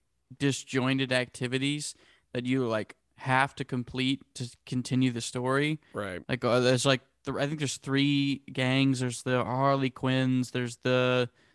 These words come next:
Speaker 1: uh, the, like, Asian,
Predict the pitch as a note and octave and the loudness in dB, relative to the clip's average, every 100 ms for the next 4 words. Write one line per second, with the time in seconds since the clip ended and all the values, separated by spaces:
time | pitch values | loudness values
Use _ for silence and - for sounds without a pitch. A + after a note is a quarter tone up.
0 | _ _ _ - B2+ B2 B2 A2+ B2 B2 | _ _ _ -2 0 0 -2 -2 -2 0
1 | B2+ - _ _ - C3 C3 C3+ B2+ B2 | -4 -4 _ _ 0 2 2 4 4 2
2 | B2 B2 B2 B2 | 0 -2 -4 -6